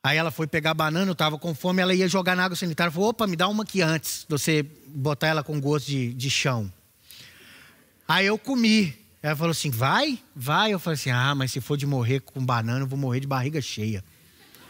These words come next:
Não vou morrer." Tudo bem, você não precisa tomar um litro de Coca-Cola.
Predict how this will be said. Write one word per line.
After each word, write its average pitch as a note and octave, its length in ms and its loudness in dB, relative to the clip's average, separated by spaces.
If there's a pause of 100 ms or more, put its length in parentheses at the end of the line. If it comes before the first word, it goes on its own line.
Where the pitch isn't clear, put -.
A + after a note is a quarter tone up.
(680)
Não G3+ 340 4
vou E3 140 -4
morrer." A2 400 -6 (1300)
Tudo D4+ 220 4
bem, A3 340 4
você A#3 120 -2
não A#3 100 0
precisa C4+ 300 -2
tomar B3 240 4
um A3+ 80 4
litro G#3+ 140 4
de - 60 -4
Coca-Cola. D#3 800 0